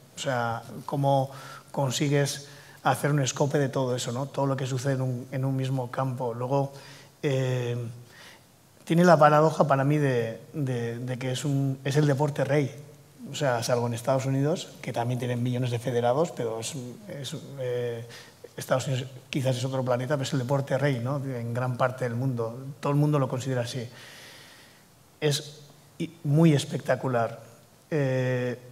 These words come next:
hay, creo que muchos aficionados que son, eh, aficionados al fútbol y a la vez aficionados, aficionados al cine. O sea, tiene todos los ingredientes para que,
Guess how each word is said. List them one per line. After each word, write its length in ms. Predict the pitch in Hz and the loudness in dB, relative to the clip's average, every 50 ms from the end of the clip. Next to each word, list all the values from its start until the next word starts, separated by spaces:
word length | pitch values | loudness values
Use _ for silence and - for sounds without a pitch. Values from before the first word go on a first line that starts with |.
| - - - - | -20 -20 -4 0
hay, 420 | 147 147 147 143 139 - - - - - - - - | 2 4 4 2 0 -4 -8 -14 -16 -18 -20 -18 -12
creo 220 | - - 147 151 135 | -6 -2 -2 0 0
que 100 | 135 131 | 2 2
muchos 320 | 131 147 151 139 156 135 | 2 2 2 0 0 -2
aficionados 500 | 139 127 139 123 131 135 139 143 151 143 | 0 -2 0 -2 0 0 0 0 0 -2
que 120 | 143 151 | -4 -4
son, 280 | 123 127 131 123 120 117 - - - - | -4 -4 -4 -4 -6 -10 -12 -16 -16 -10
eh, 640 | - 147 135 127 120 120 120 120 117 117 113 113 110 110 110 110 - - - | -6 -4 -4 -2 -2 -2 -2 -2 -2 -2 -4 -6 -8 -10 -14 -16 -18 -14 -12
aficionados 440 | 135 120 113 131 123 117 123 127 123 | -12 -10 -8 -8 -6 -4 -4 -4 -4
al 100 | 123 120 | -6 -4
fútbol 420 | - - 156 151 156 165 160 156 | -2 -2 0 2 2 2 0 2
y 60 | 139 | 0
a 40 | 117 | 0
la 100 | 110 110 | 0 0
vez 140 | 120 120 127 | -2 -2 -2
aficionados, 460 | 120 127 123 120 120 120 123 127 120 - | -4 -4 -4 -2 -2 -4 -4 -6 -6 -6
aficionados 600 | 127 120 117 - 135 123 143 135 131 131 135 127 | -8 -8 -6 -8 -10 -8 -6 -4 -2 -2 -2 -2
al 100 | 135 117 | -4 -6
cine. 360 | 113 - - 139 123 117 110 - | -6 -6 -6 -6 -6 -6 -8 -10
O 60 | - | -4
sea, 260 | - 151 135 117 120 123 | 0 0 0 0 0 -2
tiene 200 | 147 143 156 151 | 0 0 0 2
todos 180 | 156 165 156 | 2 2 2
los 100 | 147 - | 2 2
ingredientes 460 | 160 151 143 139 139 139 147 160 139 | 0 0 2 2 2 2 0 -2 -2
para 200 | - - 135 127 | -2 -2 0 0
que, 220 | 120 127 127 117 | 0 -2 -4 -4